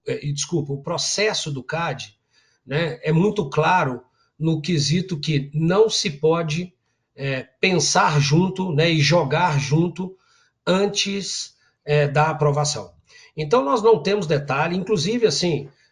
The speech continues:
é, nós temos, teremos musculatura e teremos, é, capacidade pra pensar, mas,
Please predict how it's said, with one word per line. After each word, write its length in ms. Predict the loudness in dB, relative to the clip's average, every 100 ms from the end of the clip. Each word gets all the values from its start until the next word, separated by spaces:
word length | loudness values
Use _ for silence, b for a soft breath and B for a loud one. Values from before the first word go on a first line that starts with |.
| _
é, 500 | -8 -6 -6 -10 -16 _ _ _ _ _
nós 360 | 4 6 6 6
temos, 680 | 6 6 4 2 -4 -12 _
teremos 580 | 0 4 2 2 -2 -4
musculatura 960 | -4 -4 -4 -6 -6 -6 2 2 2 -2 _
e 80 | -10
teremos, 800 | -2 0 0 0 -2 -2 -8 b b _
é, 200 | -8 -6
capacidade 1160 | -6 -4 -4 -2 -4 -2 -4 -2 0 0 -2 -8
pra 240 | -4 -4
pensar, 720 | 4 4 4 2 0 -2 -10 b b b
mas, 540 | 0 2 4 2 -2